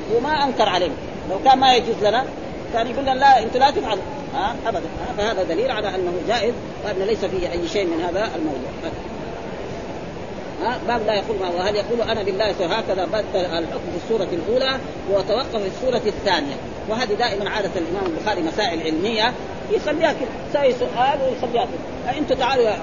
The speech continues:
علماء اللي يجوا بعده، ها، بعض العلماء تعالوا ناقشوها إن كان صواب. هذا أنا خليتها كده مفتوحة زي ما يقول، ها، وأنتوا ناقشوا.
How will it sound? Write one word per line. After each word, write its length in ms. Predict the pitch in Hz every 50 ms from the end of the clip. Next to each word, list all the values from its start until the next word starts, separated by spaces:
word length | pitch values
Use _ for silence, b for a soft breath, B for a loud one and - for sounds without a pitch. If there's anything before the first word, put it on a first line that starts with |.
| - 165
علماء 220 | 220 240 226 214 196
اللي 140 | 190 202
يجوا 200 | 202 240 208 214
بعده، 240 | 196 220 180 180 165 175 - - - - - - 170
ها، 240 | 202 247 277 269 - - -
بعض 140 | 220 214 196 185 185
العلماء 420 | 160 151 170 175 240 277 285 269 247 175
تعالوا 300 | - 269 294 302 262 247 254
ناقشوها 420 | 277 294 294 302 - 294 277 233 - - - - - - - - - 226
إن 60 | 240 233
كان 140 | - 240 220 180 -
صواب. 260 | 185 185 208 262 339 - 196 185 226 202
هذا 220 | 240 269 277 277 277 262 254 233 247
أنا 100 | 254 247
خليتها 380 | - 220 214 233 247 214 226 190
كده 160 | - 185 170 165 175 -
مفتوحة 300 | - - 247 208 196 175 156
زي 60 | 180
ما 100 | 165 160
يقول، 160 | 156 127 151 - - - - - - - - - 151
ها، 200 | 208 254 294 - 285 -
وأنتوا 300 | 302 294 247 - 226 247 415 - - - - - -
ناقشوا. 320 | 277 262 226 190 170 -